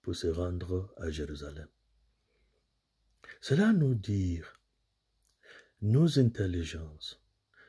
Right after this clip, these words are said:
nos pouvoirs respectifs, nos positions dans la vie, est-ce que nous sommes en train de les utiliser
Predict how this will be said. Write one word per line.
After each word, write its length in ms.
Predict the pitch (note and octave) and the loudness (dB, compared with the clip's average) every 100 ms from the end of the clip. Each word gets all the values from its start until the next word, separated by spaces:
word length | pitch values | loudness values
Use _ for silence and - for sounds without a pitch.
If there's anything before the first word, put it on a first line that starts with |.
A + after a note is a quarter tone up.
| _ | _
nos 380 | F#2+ G#2+ D3+ D#3+ | 2 4 6 4
pouvoirs 720 | - B2 G2 G2 E2+ E2+ E2+ | 2 -2 0 -2 -2 -6 -8
respectifs, 1000 | F2+ - - E2 - - D#2 D#2+ - _ _ _ _ - | -10 -10 -14 -16 -16 -16 -14 -14 -20 _ _ _ _ 0
nos 240 | A2 D3+ | 4 4
positions 680 | D#3 C3 A#2 G2+ - - G2 | 2 2 2 0 -4 -4 -4
dans 160 | F2 E2+ | -4 -6
la 220 | E2 E2 | -6 -10
vie, 300 | D#2+ E2 - _ _ _ _ _ _ _ _ _ _ _ _ _ _ - - _ _ _ _ _ _ _ _ - | -10 -12 -14 _ _ _ _ _ _ _ _ _ _ _ _ _ _ -20 -20 _ _ _ _ _ _ _ _ -2
est-ce 280 | C3 - - | 0 0 -4
que 140 | - | -2
nous 240 | D3+ C#3 C3 | 2 2 4
sommes 280 | B2 A#2+ | 4 6
en 140 | G#2 F#2 | 4 2
train 220 | - G2+ | 0 0
de 160 | F#2+ F2 | 2 0
les 400 | E2+ F2+ F2+ F#2 | 0 -2 -2 -4
utiliser 840 | - F2 D#2+ D#2 D#2 F#2+ C#3+ | -6 -10 -8 -8 -6 -2 -2